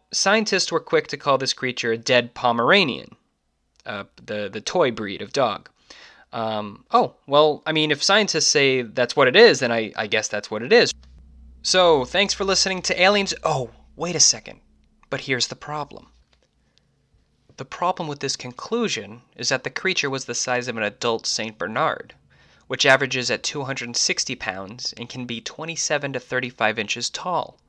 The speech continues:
Meanwhile, Pomeranians are only seven point seven pounds on average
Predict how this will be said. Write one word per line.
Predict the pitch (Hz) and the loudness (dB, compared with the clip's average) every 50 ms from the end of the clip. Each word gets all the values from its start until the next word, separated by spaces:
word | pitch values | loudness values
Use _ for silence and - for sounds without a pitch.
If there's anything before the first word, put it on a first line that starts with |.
| _ _ _ _ _ - - - _ _ _ | _ _ _ _ _ -20 -20 -20 _ _ _
Meanwhile, | - 190 233 247 190 117 101 98 98 104 120 143 139 _ - | 0 2 2 4 4 4 4 4 4 0 -2 -6 -8 _ 0
Pomeranians | - 139 135 131 127 127 123 120 117 113 110 110 113 | 2 2 4 4 2 2 2 0 -2 -4 -4 -4 -4
are | 98 - | -4 -2
only | - 113 110 107 104 107 | -4 -6 -6 -6 -6 -6
seven | - - - - 151 143 139 143 139 139 139 139 139 _ _ _ - | -4 -4 -2 0 0 0 0 0 -2 -4 -6 -8 -12 _ _ _ -8
point | - 143 135 127 - - | -4 -4 -4 -2 -2 -2
seven | - - - 202 208 175 139 120 113 | 0 2 2 2 2 2 0 -2 -2
pounds | - 120 107 95 95 95 107 120 127 - | -4 -6 -6 -6 -6 -8 -8 -8 -6 -4
on | - 107 113 | -4 -2 -2
average | 113 104 104 - 98 104 117 143 - - - | 0 -2 -2 -2 -4 -6 -6 -8 -10 -12 -16